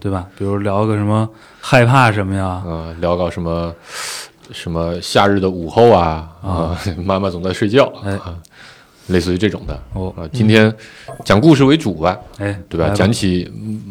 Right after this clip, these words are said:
Speaker 2: 妈妈这个事情，这个，
Speaker 1: 这是个事情。
Speaker 2: <laughs> 你也不能说这个东西吧。<laughs> 讲起妈妈，这就，就讲起自己的妈妈，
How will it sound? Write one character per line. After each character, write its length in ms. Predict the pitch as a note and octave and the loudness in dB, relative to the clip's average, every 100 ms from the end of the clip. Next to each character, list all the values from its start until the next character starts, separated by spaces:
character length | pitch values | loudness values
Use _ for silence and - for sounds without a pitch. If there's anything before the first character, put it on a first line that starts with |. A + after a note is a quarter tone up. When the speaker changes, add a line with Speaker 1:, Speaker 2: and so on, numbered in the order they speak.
| G#2+ | -4
Speaker 2:
妈 160 | B2+ C#3 | 0 2
妈 120 | G#2 | 2
这 80 | F#2 | 2
个 120 | F2 | -4
事 180 | - F#2 | -4 -4
情， 260 | E2+ D#2+ D#2 - - _ _ - | -4 -6 -8 -20 -20 _ _ -20
这 220 | - E2 | -8 -4
个， 180 | D#2+ D#2+ D#2+ | -4 -4 -4
Speaker 1:
这 140 | C3+ | -4
是 60 | C#3 | 0
个 80 | |
事 280 | B2 G#3+ G3 | 0 2 4
情。 120 | G#2+ F#2+ F2+ E3 - - A#2 - | 2 -2 -2 0 2 4 4 0
Speaker 2:
<laughs> 560 | - - C3 B2 A#2+ A2+ | -2 -4 -2 0 0 2
你 40 | |
也 80 | A#2 | 4
不 80 | B2+ | 6
能 80 | |
说 60 | C3 | 6
这 100 | C3+ | 4
个 80 | A#2+ | 4
东 180 | C3+ C#3+ | 6 8
西 100 | - | 8
吧。 120 | - D3 C#3 C#3 D3+ C3 C#3+ | 8 8 8 8 8 8 4
<laughs> 520 | - - - A3 G#3 | 0 -12 -10 -8 -4
讲 140 | F3 C3 | 0 0
起 80 | A#2+ | 2
妈 160 | C#3 | 2
妈， 140 | D#3+ G#2 | 2 2
这 140 | B2 - | 0 -6
就， 180 | - G#2 - _ - | -10 -16 -16 _ -8
就 100 | G2+ | -4
讲 220 | - C#3 | 2 2
起 240 | A#2+ F#2+ | 2 0
自 260 | E2+ - D3 | -2 0 2
己 80 | F#3+ | 2
的 80 | |
妈 240 | F#2 A#2+ E3 | 4 4 4
妈， 160 | G#2 | 2